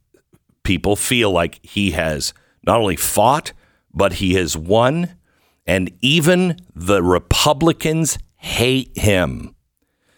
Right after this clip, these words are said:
So you have those Republicans that nobody trusts, the Mitch McConnells, and they hate him.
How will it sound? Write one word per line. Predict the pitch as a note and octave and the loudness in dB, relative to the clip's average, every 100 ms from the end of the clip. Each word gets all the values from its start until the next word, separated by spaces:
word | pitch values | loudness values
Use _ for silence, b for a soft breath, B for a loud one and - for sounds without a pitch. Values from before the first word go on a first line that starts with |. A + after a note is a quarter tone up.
| _ | _
So | - | 0
you | G#2+ A2 D3+ | 2 4 4
have | C#3+ C#3 C3+ G#2 | 4 2 0 2
those | A2+ C3 | 2 2
Republicans | A#2+ D3+ F#3+ F#3 D3+ - G2 G2 - | 2 2 2 2 0 0 0 0 -2
that | D2 A1+ | -4 -2
nobody | C2+ E2 G#2 G#2+ B2 D3 | 0 2 2 2 2 0
trusts, | C#3+ G3+ F#3+ C#3 - | 0 2 4 2 0
the | - | 0
Mitch | D2 G2 A#2+ | 0 0 0
McConnells, | C3+ - F#3+ E3 C3+ C#3+ - - _ _ _ _ _ _ _ _ - | 0 0 2 4 2 0 -6 -10 _ _ _ _ _ _ _ _ -4
and | G#2+ G2+ | -2 0
they | G#2+ G2+ F#2 E2 | 0 2 2 0
hate | - G2 D#3 D#3 - | -2 0 2 0 -2
him. | G2+ G#2 D2 G#1+ G#1+ | 0 0 0 -6 -14